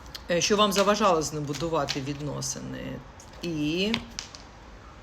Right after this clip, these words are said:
Дівчата, він так і не повернеться, тому що він оце весь час, поки ви на нього чекаєте, він все думає,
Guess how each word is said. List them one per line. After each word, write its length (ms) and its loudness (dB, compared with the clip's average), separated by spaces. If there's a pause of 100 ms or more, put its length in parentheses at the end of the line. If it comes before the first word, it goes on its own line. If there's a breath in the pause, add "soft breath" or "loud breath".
(540 loud breath)
Дівчата, 400 6
він 160 6
так 240 4
і 100 4
не 80 0
повернеться, 540 2
тому 280 -4
що 180 -2
він 240 4
оце 500 4
весь 280 2
час, 440 2 (400)
поки 240 0
ви 120 4
на 100 2
нього 280 -2
чекаєте, 680 -2
він 260 -2
все 220 0
думає, 380 -4